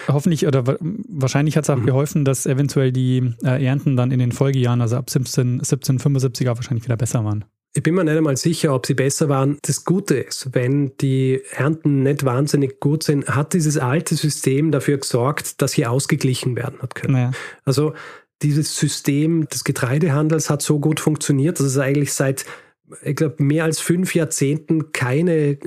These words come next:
Speaker 2: richtig größeren Hungersnöte mehr gegeben hat. Überregionale Hungersnöte.
Speaker 1: Mhm.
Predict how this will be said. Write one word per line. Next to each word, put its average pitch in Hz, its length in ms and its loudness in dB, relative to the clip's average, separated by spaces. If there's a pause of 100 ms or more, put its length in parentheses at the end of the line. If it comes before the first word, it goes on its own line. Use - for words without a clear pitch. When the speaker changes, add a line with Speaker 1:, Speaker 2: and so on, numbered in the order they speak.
(360)
Speaker 2:
richtig 160 340 0
größeren 139 580 0
Hungersnöte 135 680 0
mehr 123 160 0
gegeben 113 400 -4
hat. - 340 -14
Überregionale 120 840 0
Hungersnöte. 120 640 -2
Speaker 1:
Mhm. 123 240 0